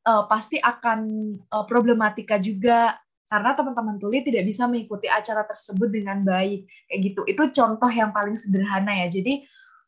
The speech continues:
eh, kedepannya kita harus memulai kesadaran itu, walaupun itu hal kecil dengan,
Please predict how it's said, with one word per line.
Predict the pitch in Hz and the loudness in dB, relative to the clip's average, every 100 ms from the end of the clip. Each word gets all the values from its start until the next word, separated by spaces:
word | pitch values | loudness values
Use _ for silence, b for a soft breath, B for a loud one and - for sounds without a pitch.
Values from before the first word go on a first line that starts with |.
| - | 0
eh, | 226 220 | 0 2
kedepannya | 233 208 208 254 | 0 2 0 -2
kita | 262 269 277 247 | -2 4 4 4
harus | 254 - - 254 | 0 -4 -6 -2
memulai | 247 233 226 226 | 0 2 2 0
kesadaran | 247 247 233 214 202 208 - | -4 -2 0 0 0 -4 -6
itu, | 214 - 294 | -10 0 4
walaupun | 262 240 247 247 | 6 4 0 -4
itu | 262 247 | -4 -4
hal | 226 208 | -4 -6
kecil | 214 - 269 240 | -8 -4 -2 0
dengan, | 220 240 240 | 0 0 -2